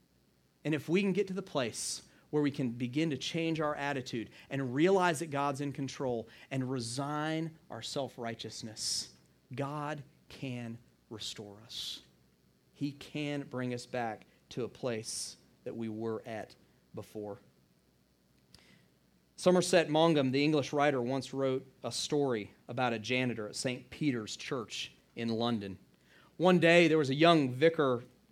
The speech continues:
and he discovered that this janitor was illiterate, and he fired him. Jobless, this man invested his meager savings into a tiny tobacco shop. When he prospered, he bought another,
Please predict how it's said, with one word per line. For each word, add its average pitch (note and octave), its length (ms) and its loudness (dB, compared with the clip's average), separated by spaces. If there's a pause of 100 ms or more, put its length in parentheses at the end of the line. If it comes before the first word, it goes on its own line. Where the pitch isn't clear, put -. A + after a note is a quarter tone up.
and C#3 140 -2
he C#3+ 80 4
discovered D3 600 4
that D3+ 140 -4
this E3 200 2
janitor C#3 600 2 (280)
was C#3+ 180 4
illiterate, D3 580 6 (180)
and E3 120 4
he C#3+ 60 2
fired D#3 480 4
him. G2+ 120 -6 (1300)
Jobless, F3 520 8
this E3 220 -2
man E3+ 220 6
invested E3 420 4
his B2+ 140 -2
meager E3 320 2
savings D3 540 2
into D3 480 4 (400)
a D#3 100 2
tiny A3 400 6
tobacco E3 460 4
shop. A#2 400 2 (420)
When D#3 160 2
he D#3 60 6
prospered, D#3+ 760 2 (300)
he A3 120 -2
bought F#3+ 220 4
another, G3 440 2